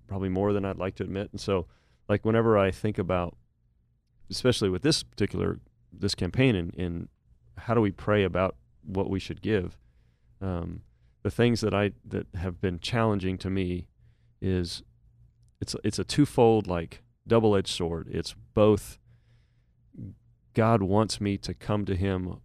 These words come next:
with a, a surrendering heart that says, "God, I wanna do whatever you want me to do." And, and so there's a fatherly, uh, "Come to me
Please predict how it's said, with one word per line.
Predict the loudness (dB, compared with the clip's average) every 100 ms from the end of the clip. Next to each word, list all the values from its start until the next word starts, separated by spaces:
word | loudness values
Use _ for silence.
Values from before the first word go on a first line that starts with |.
| -14
with | -2 0 0 -6 -20 _ _ _
a, | -4 -4 -4 -8 -16 _ _ _ _ -8
a | -6
surrendering | -6 -4 0 0 2 2 0 -2 -6 -12 _ _ _ _ -16 -16
heart | -18 -8 2 2 2 -4
that | -6 -6
says, | -2 0 0 -2 -10 _ _ _ -2
"God, | 2
I | 2
wanna | 2 0
do | 0 2
whatever | 2 0
you | -4 -4
want | -4 -6
me | -8
to | -10
do." | -10 -10 -12 _ _ _ _ _ _ _ _
And, | -6 -4 -4
and | 0
so | 2
there's | 4 2 0
a |
fatherly, | -4 0 2 4 2 2 0 -2 -6 -12 -20 -20 _ _ _ -8
uh, | -8 -8 -18 _ _ _ -8
"Come | -2 -2
to | -2 -2
me | -4 -6